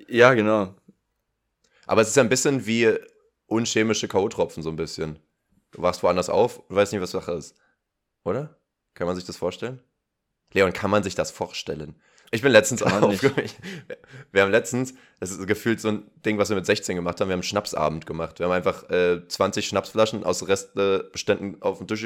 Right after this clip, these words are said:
Speaker 2: gehabt, sozusagen,
Speaker 1: Boah.
Speaker 2: und dann haben wir einfach gesoffen.
Speaker 1: Alter.
Speaker 2: Und das war witzig,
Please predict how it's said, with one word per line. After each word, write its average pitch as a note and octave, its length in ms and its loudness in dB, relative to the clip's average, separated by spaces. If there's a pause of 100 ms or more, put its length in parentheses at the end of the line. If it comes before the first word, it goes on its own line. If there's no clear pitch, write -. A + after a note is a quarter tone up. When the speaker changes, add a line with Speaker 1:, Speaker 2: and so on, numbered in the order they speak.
Speaker 2:
gehabt, G2+ 360 -2
sozusagen, G#2 400 -2
Speaker 1:
Boah. D2+ 140 -4
Speaker 2:
und D2+ 60 -12 (180)
dann F#2 100 -2
haben F2+ 60 2
wir F2+ 80 2
einfach - 180 -6
gesoffen. G#2+ 380 -2 (100)
Speaker 1:
Alter. F#2+ 320 -4
Speaker 2:
Und G2+ 80 0
das G2+ 100 0
war G#2+ 140 2
witzig, A#2 460 -2